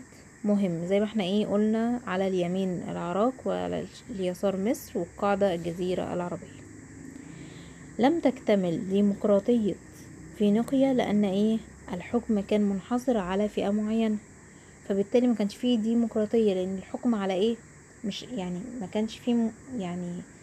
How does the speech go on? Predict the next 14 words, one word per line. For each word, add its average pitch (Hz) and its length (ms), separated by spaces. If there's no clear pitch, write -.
ولا 196 300
ديمقراطية 208 640
ولا 208 180
مساواة، 208 440
لأن 202 260
فيه 233 280
فئة 269 220
معينة 233 440
بس 294 280
هو 240 220
ده 247 100
كان 247 300
الحكم 247 340
منحصر 220 720